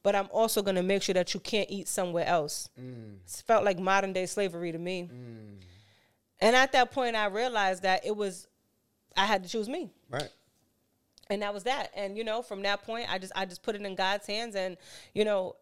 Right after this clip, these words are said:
Speaker 1: everything that happened, everything happened where it was supposed to happen. But the crazy part was that there were people who didn't see it or didn't wanna believe it.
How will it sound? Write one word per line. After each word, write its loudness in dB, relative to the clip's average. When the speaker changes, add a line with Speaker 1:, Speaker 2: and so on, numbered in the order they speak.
Speaker 1:
everything 2
that 2
happened, -4
everything -2
happened -2
where -2
it -2
was -8
supposed -8
to -8
happen. -6
But 6
the -4
crazy 4
part -2
was -8
that -2
there 2
were -2
people -2
who 2
didn't 6
see -4
it 2
or -2
didn't -2
wanna -4
believe -2
it. -2